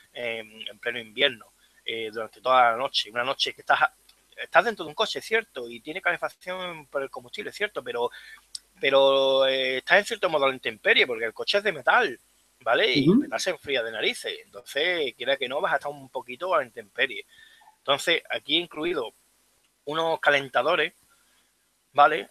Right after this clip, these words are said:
Speaker 1: Eh, para que, eh, tengan una idea los compañeros.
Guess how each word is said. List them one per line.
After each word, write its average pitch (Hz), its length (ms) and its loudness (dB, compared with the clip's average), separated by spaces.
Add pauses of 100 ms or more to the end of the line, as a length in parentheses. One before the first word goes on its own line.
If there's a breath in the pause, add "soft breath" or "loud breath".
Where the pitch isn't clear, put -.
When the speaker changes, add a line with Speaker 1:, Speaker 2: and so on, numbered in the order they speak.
Speaker 1:
Eh, 117 840 -4
para 120 220 0
que, 110 680 -6
eh, 107 40 -10 (380)
tengan 120 320 -6
una 117 180 -10
idea 123 200 -2
los 117 100 -2
compañeros. 120 560 -6